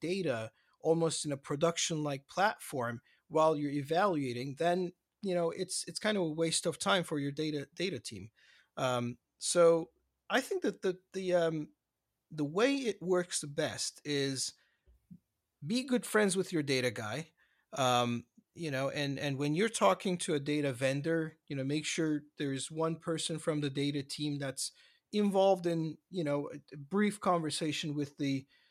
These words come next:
with the data vendor. Um, but then during the evaluation, I think it's, um, it's fine for the researchers to go out on their own and just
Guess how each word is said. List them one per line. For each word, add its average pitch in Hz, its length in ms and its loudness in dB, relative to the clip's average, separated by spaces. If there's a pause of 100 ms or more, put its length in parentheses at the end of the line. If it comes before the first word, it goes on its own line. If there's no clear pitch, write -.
(140)
with - 140 -2
the 151 100 -2
data 143 300 2
vendor. 147 480 0 (420)
Um, 156 380 0 (220)
but 202 140 0
then 208 160 4
during 226 280 0
the 190 80 -6
evaluation, 160 720 -2
I 147 120 -2
think 160 260 -6
it's, - 320 -6
um, 139 480 -2
it's 127 140 -8
fine 175 360 2
for 165 180 0
the 139 120 -2
researchers 147 640 -2
to - 100 -8
go 143 240 -2
out 147 160 2
on 135 160 0
their 127 240 2
own 185 400 4 (380)
and 143 420 0
just - 300 -2